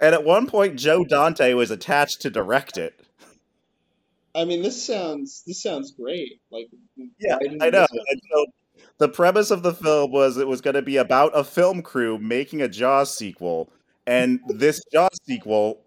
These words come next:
Speaker 1: the sequel within the movie, was gonna be that the shark is an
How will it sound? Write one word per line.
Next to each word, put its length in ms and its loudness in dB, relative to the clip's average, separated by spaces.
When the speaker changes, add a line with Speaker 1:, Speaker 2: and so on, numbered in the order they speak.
Speaker 1:
the 80 -4
sequel 460 -2
within 360 -2
the 60 2
movie, 560 -2
was 200 2
gonna 240 4
be 480 -4
that 240 2
the 80 -2
shark 400 2
is 120 -4
an 100 -4